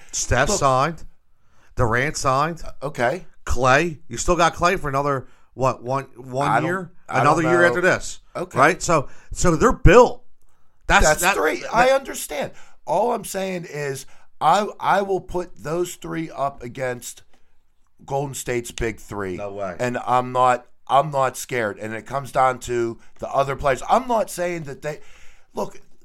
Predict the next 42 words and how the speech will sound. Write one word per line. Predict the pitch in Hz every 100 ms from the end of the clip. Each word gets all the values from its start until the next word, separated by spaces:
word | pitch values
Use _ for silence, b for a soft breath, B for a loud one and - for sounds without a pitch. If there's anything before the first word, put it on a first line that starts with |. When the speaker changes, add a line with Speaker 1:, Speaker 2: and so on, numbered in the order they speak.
| -
Speaker 2:
these | 196 240 247
things | - 202 190
happen. | 160 165 160 147
When | 147 156
you | 233 226
have | 180 180
superstars | 165 - 165 - 156 - - 113 113 110 110 - b b -
and | 107
superstar | - 151 147 139 - 147 135
players, | - 123 123 117 107 98 - b
they | 110 113
do | 113
superstar | 107 - 113 - 98 - 98 90
things | - 98 85 80 -
in | 82
superstar | - 98 82 - 82 78
times. | - 78 65 64 - _ -
All | 95
right? | 101 104 - -
Speaker 1:
I |
like | 95 127
Speaker 2:
That's | 151 156 -
Speaker 1:
that. | 147
Speaker 2:
all | 131
I'm | -
Speaker 1:
Superstar | 123 120 120
Speaker 2:
saying. | 113
Speaker 1:
things | 117 127 127
and | 85
Speaker 2:
So, | 165 151 156
Speaker 1:
superstar | 135 110 117
Speaker 2:
LeBron | 151
Speaker 1:
time. | 104 117 196 214
Speaker 2:
James, | 160 170 160 135
Speaker 1:
I | 156
wanna | 185
do | 123 113
Speaker 2:
se-, | 120
Speaker 1:
superstar | 110 - 107 98
Speaker 2:
LeBron | 104 104 180
Speaker 1:
things. | 175
Speaker 2:
James, | 170 -